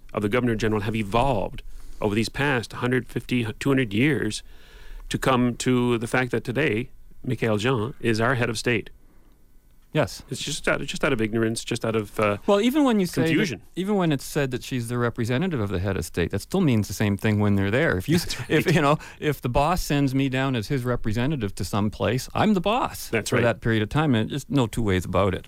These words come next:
Speaker 1: That's right. So as it turns out, the Governor-General has a considerable amount of power in our country, and it's only by tradition that most of her reserve powers, as they are called, are kept in check and not used.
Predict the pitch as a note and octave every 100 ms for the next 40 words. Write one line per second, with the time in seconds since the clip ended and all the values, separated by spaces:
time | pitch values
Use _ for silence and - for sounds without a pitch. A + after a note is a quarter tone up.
0 | - G2+ - F2+ E2+ - - - - -
1 | F#3 G3 F#3 E3+ C#3+ G3+ C#3 - C#3+ C3+
2 | C3+ C#3 C#3+ D#3 G3+ F3+ - - A#3+ A#3+
3 | F3+ G#2+ G2+ F#2+ G2 F#2+ - A2 G2+ G2
4 | G2 F#2 - F#2 - B2 E3+ - - A#2+
5 | A#2 G#2 - E3 F3+ F3 D#3 D3 - C#3
6 | D3 D#3 G2+ - - - - - - -
7 | B2 C3 A#2 G#2+ G#2 A2+ B2 A#2+ G#2+ G2
8 | G2+ - - - - G2 F#2 F#2 F#2 F#2
9 | F#2 - - - - - B2 - G#2 -
10 | - - F#2+ F#2+ F#2 F2+ E2 -